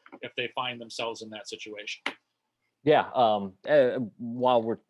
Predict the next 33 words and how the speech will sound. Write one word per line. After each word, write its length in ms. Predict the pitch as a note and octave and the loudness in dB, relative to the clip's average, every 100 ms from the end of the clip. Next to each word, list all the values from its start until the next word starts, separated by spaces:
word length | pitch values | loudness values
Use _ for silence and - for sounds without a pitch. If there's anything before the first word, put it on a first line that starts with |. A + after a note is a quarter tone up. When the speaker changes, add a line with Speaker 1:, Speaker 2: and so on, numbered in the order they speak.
| - | -6
Speaker 2:
on 180 | F#2+ A#2+ | -4 -2
that 120 | A2 | -2
topic, 480 | G2 A#2 A#2+ G#2 - B2 | 0 -2 0 -4 -4 -2
uh, 80 | |
any 320 | A2+ A#2 B2+ A2 | -2 0 2 2
update, 500 | A2+ C3+ C3 C3 - | 2 2 2 2 0
uh, 280 | A2 G#2 G#2 | -4 -2 -4
looking 440 | A2+ G#2+ A#2+ A2+ | -4 -4 -4 -4
through 140 | A2+ | -4
your 100 | A2+ | -4
projection? 400 | - G2+ G#2+ B2 | -2 0 0 0
I 80 | G2+ | -2
know 100 | G#2+ | 0
you're 160 | G#2+ G#2+ | 0 -2
working 300 | G#2 G#2+ G#2+ | -4 -4 -4
on 120 | G#2+ | -4
that 200 | G#2+ G2+ - - _ - | -4 -6 -12 -20 _ 2
right 180 | A#2 A2 | 4 4
now. 180 | A2+ | 4
That 200 | G#2+ A#2 | 4 2
should 180 | - B2 | 0 -2
be 120 | A#2+ | 0
available 380 | G#2+ A2 A2 G#2+ | 0 2 0 0
on 180 | G#2 G2+ | -4 -4
Tuesday 400 | - A#2+ G#2 G#2+ | -4 -2 0 2
afternoon. 560 | G#2 G#2 G#2 A2 A2 G2 _ _ | 2 -2 -4 -4 -6 -8 _ _
Uh, 240 | A2 G#2+ G2 | 2 4 4
the, 260 | F#2+ G#2+ | 2 -2
the 220 | F#2+ A2 G2+ | 0 -2 0
updated 380 | G#2+ A#2+ G#2 - | -2 0 -4 -2
playoff 400 | B2 A#2 G#2 - | 2 4 2 -2
projection, 560 | G2 G#2 G2+ G#2+ G#2 | -2 -2 -2 -6 -6
uh, 320 | G2+ G2 G2 | -2 -2 -2